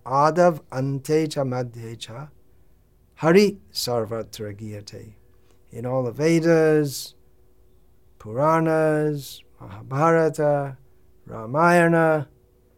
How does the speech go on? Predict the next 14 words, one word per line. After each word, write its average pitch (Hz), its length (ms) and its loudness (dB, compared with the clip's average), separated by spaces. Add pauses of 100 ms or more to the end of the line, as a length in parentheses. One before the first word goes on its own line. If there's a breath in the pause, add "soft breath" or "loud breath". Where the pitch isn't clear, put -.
(280)
everywhere 202 1000 2 (1300)
Hari 143 520 4 (880)
is 110 200 -12
glorified. 117 800 -10 (720)
So - 140 -10
that's 123 240 -4
another 120 300 -6
meaning 123 340 -6
of 127 120 -6
Suvarna 120 640 -8
Bindu. 156 460 2 (1900)
Then, 202 640 8 (120)
uh, 156 380 -2 (200)
s-, - 640 -2